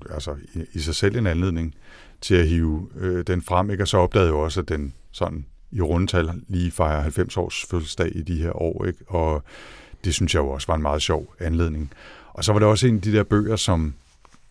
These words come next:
selvom jeg kunne huske, den gjorde indtryk,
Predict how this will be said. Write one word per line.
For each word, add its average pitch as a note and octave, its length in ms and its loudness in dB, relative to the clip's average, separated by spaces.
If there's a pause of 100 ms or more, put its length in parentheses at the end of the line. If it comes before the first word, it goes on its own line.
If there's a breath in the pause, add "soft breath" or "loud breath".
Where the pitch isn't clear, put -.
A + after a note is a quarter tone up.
(540)
selvom G#2+ 300 6
jeg F#2 80 8
kunne E2 120 2
huske, G2+ 260 4
den F2+ 80 4
gjorde E2 320 0
indtryk, F#2 460 2